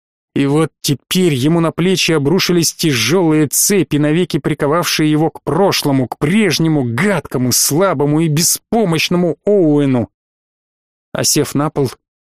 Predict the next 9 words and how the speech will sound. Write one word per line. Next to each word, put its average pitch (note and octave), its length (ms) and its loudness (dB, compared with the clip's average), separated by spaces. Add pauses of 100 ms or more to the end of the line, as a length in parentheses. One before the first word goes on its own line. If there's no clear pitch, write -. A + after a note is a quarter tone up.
(140)
Оуэн E3 440 2
вытянул E3 460 0
трясущиеся D3+ 680 0
руки F3+ 380 0 (240)
и E3 100 0
откинул D#3+ 580 0
с - 100 -4
клетки C#3+ 400 -2
покрывало. B2+ 580 -2